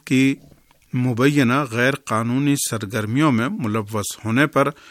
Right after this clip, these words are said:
بشرا بی بی کو سات سال قید کی سزا سنائی گئی ہے۔ تحریری فیصلے کے مطابق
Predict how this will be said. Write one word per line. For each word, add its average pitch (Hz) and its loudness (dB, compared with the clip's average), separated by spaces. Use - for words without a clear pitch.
بشرا 143 2
بی 107 -2
بی 143 0
کو 147 0
سات 151 4
سال 110 -2
قید 139 0
کی 117 -2
سزا 123 0
سنائی 147 2
گئی 104 0
ہے۔ 90 -2
تحریری 139 4
فیصلے 131 0
کے 131 -4
مطابق 127 0